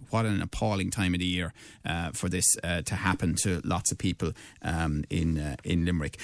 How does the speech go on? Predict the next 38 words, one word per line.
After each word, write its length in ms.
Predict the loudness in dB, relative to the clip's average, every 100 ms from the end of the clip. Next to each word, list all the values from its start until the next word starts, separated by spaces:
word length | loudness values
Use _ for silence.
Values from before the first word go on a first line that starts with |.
| -6 2
Okay, 180 | 4 6
well, 100 | 4
look, 140 | 2
we 80 | 0
could 120 | 0
spend 200 | 2 0
the 60 | 0
rest 200 | 0 2
of 40 |
the 60 | 2
morning 280 | 2 0
talking 440 | 0 -2 0 0 0
about 360 | -2 -4 -4 -6 -4
lots 240 | -4 -2
of 80 | 0
other 140 | 0 -2
things 360 | 0 0 2 2
that, 140 | 0 -6 -4
that 140 | -4
happened. 380 | 2 2 2 0
I 80 | 0
suppose 400 | 2 2 2 2
we 60 |
should 360 | 0 2 2 2
just 400 | 2 4 2 0
mention, 440 | 0 0 0 0
because 280 | 0 -2 -4
it 100 | -4
was 160 | 2 2
so 160 | 4
dominant 520 | 2 2 2 0 -2 -8 -14 -20 -16
the 100 | -2
whole 160 | 2 2
way 120 | 0
through 360 | -2 -2 -2 -2
the 140 | -2
year, 400 | -2 0 -2 -4 -6
the, 200 | -4 -4